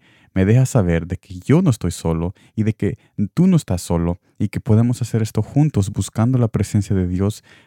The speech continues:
para un nuevo amanecer en nuestros corazones. Y en este día estaremos buscando exactamente eso en Juan capítulo diecisiete, versículo diecisiete, que me dice de esta manera:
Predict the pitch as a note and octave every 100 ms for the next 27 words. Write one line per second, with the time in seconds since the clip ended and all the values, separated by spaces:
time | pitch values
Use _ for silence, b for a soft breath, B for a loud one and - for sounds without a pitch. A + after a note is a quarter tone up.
0 | b G2+ F#2+ F#2 F2+ G#2 F#2+ F#2+ G#2+ A#2
1 | A#2+ G#2 F#2+ F#2 F2 - G2 F#2+ F#2 F#2
2 | F2+ E2+ - F2+ - E2+ E2 - E2+ D#2+
3 | - _ b b - G#2 B2 C#3 C3 B2+
4 | A2 G#2+ G#2+ G2+ G2+ F#2+ - G#2 G#2 G#2
5 | b b b - - A2 - A2 G#2+ G#2+
6 | - A2 C3 - F2 - F2 F#2+ b b
7 | - B2+ D3+ D#3 _ _ G2+ A2+ G#2 A2+
8 | G#2+ G2+ G#2+ A#2 - G2 - F#2+ - -
9 | E2 - G#2+ G2 F#2+ F#2+ - - F#2+ E2+
10 | F2 F2 E2+ E2+ - F2+ F2+ b b b
11 | - F2 E2 - E2 E2+ F#2 D#2 D2+